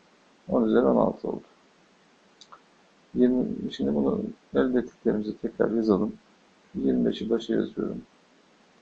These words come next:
Çarpı. On bir de başa yazıyorum. Çarpı. On üzeri on altı.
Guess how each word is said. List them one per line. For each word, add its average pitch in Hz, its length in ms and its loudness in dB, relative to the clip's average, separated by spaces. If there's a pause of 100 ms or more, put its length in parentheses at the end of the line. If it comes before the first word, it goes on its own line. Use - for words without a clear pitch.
(220)
Çarpı. 107 520 -4 (1000)
On 127 220 0
bir 107 160 0
de 110 100 -2
başa - 240 -6
yazıyorum. - 480 -6 (2000)
Çarpı. 120 560 -4 (520)
On 117 180 2
üzeri 110 200 2
on 107 160 0
altı. - 260 -4